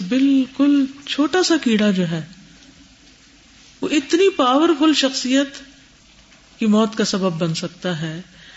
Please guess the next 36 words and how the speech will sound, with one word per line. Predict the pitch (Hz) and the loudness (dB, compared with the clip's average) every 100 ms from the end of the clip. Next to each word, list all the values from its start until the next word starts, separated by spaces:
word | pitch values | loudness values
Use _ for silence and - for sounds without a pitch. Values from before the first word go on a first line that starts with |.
| - - - - - - - _ | -20 -20 -20 -20 -20 -20 -20 _
وہ | 208 | 0
پاورفل | 226 208 202 220 202 | 2 2 2 0 0
شخصیت | 202 202 190 233 233 | -2 -4 -4 -2 0
جو | 190 170 | 0 0
ہواؤں | 185 202 226 226 | 2 2 4 2
پہ | 214 220 175 165 156 - - | 0 0 -2 -2 -6 -16 -10
اور | 196 196 | -6 -4
جو | 170 220 208 | -2 -2 -2
پرندوں | 226 220 214 214 202 | -4 0 2 2 0
پہ | 208 190 170 - | -2 -4 -4 -6
اور | 196 202 190 175 - - - | -4 -4 -4 -8 -10 -20 -10
جنوں | 180 190 220 233 | -4 0 2 2
پہ | 214 185 | 0 0
حکومت | 185 202 202 208 | 2 4 4 2
کر | - 160 | -2 -4
رہی، | 175 165 - - - - - - - | -6 -12 -18 -20 -20 -20 -20 -14 0
یعنی | 185 220 | 4 4
ان | 226 220 | 4 2
کی | 226 | 2
حکومت | 196 226 233 269 | 2 2 2 2
انوکھی | 233 254 262 277 | 2 2 2 2
حکومت | 190 190 180 175 | 2 0 0 -2
تھی | - 165 - - - | -6 -10 -12 -20 -6
جو | 190 202 | -2 0
آج | 214 240 | 0 0
تک | 269 262 | 0 0
کسی | 247 247 | 0 0
اور | 240 | 0
کو | 269 | 2
نصیب | 254 254 277 277 | 2 2 4 4
ہی | 294 | 4
نہیں | 285 214 | 2 2
ہوئی۔ | 170 160 - - - - - - - | 0 -2 -12 -20 -20 -20 -20 -10 -4
ایسی | 180 214 | -2 -2
بادشاہت، | 180 180 - 147 180 | -2 -2 -4 -8 -8
ایسی | - 196 - | -4 -2 0